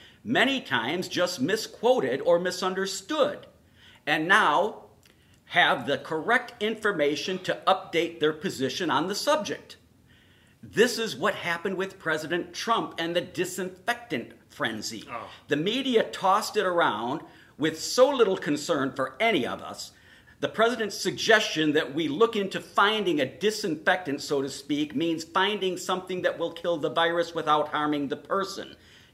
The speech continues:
Speaker 1: Don't be fooled by the media's interpretation. They love sensationalism. It's how they sell airtime.
Speaker 2: They should be nonprofit and here to give you the news, not to make. They're like a show.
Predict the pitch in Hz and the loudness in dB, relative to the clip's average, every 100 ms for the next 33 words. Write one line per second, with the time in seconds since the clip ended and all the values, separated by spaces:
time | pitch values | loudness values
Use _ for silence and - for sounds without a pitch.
0 | - 240 240 - 160 131 120 - 185 170 | -2 -2 -2 -4 -2 -2 -4 -2 0 2
1 | 131 110 123 120 120 147 143 131 120 123 | 0 2 0 0 -2 -2 -2 -2 -4 -6
2 | 120 143 135 113 131 135 135 85 87 - | -4 -6 -6 -6 -4 -4 -6 -10 -14 -20
3 | _ - - _ 110 202 202 156 196 190 | _ -20 -20 _ 0 2 2 4 6 6
4 | - 202 196 - 208 208 175 143 107 113 | 4 -2 -4 0 0 0 -2 -4 -4 -6
5 | 98 143 - - - 165 196 196 190 - | -6 -6 -6 -12 -6 0 0 0 -4 -6
6 | - 151 156 160 - 170 190 190 135 110 | -4 2 2 2 0 4 4 2 0 0
7 | 165 - - 160 151 - 135 135 139 143 | 0 -2 -2 -4 -6 -8 -8 -6 -6 -8
8 | 135 131 123 131 127 127 131 104 139 131 | -8 -8 -6 -8 -10 -8 -8 -8 -10 -8
9 | 135 117 120 123 113 117 120 117 117 123 | -8 -8 -10 -10 -10 -12 -12 -14 -10 -10
10 | 123 143 190 208 - - 220 269 113 - | -8 -4 -4 -4 -4 -4 -2 -2 -4 -6